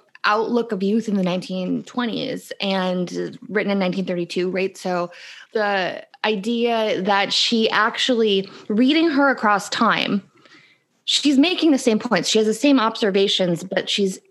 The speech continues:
placing them in their proper time and space. And it's fascinating. And that goes all the way back to Styles, to circle fully back around, because what is she talking about in Styles?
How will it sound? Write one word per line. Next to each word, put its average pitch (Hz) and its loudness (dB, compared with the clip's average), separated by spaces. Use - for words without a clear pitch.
placing 269 2
them 190 2
in 208 2
their 190 2
proper 202 -2
time 220 2
and 185 0
space. 247 -2
And 208 0
it's 202 -4
fascinating. 233 0
And 214 0
that 233 -2
goes 262 0
all 359 2
the 349 0
way 269 2
back 185 -2
to - -2
Styles, 208 0
to 208 -4
circle 220 -2
fully 269 0
back 196 0
around, 202 2
because 262 0
what 254 2
is 269 2
she 254 -2
talking 214 0
about 185 0
in 175 -4
Styles? 196 -2